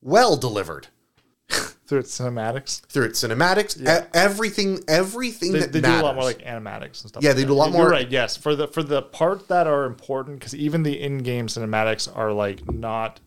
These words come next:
Speaker 2: adhering to the animation structure of the generic game itself.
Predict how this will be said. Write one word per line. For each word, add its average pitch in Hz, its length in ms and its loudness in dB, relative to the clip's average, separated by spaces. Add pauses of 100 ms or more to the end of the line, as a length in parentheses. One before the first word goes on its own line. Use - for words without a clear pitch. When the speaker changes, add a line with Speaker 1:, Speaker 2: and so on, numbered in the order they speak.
(420)
Speaker 2:
adhering 110 640 -2
to 107 300 -6
the 104 320 -10
animation 107 500 -4
structure 104 500 -4
of 104 220 -14
the 104 120 -10
generic 101 500 -8
game 107 220 -12
itself. - 400 -10